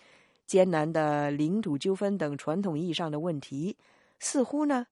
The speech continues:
正让务实，正向，呃，正让位于务实发展的这么一种外交态势。不过呢，两国关系似乎还是很难摆脱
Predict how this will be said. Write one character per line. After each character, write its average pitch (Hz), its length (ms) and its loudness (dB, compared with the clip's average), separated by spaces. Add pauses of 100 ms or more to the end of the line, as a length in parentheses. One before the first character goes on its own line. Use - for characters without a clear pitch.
(340)
正 165 260 0
让 147 480 0 (460)
务 247 220 0
实， 135 420 -4
正 180 380 -2
向， 139 500 -4 (340)
呃， 127 460 -12 (140)
正 170 220 0
让 202 280 4
位 165 200 0
于 135 280 -6 (360)
务 226 200 2
实 143 380 -2
发 247 260 -2
展 - 260 -8
的 - 180 -14 (120)
这 185 100 -6
么 143 140 -6
一 143 140 -6
种 - 280 -10
外 151 280 -2
交 139 340 -8
态 - 300 -8
势。 - 260 -2 (520)
不 233 140 0
过 277 180 6
呢， 185 160 2
两 147 240 -2
国 147 120 -6
关 226 260 2
系 147 260 -8
似 - 180 -12
乎 147 240 -6
还 143 180 -6
是 143 400 -6 (240)
很 170 160 2
难 180 220 0
摆 147 260 -6
脱 170 280 -2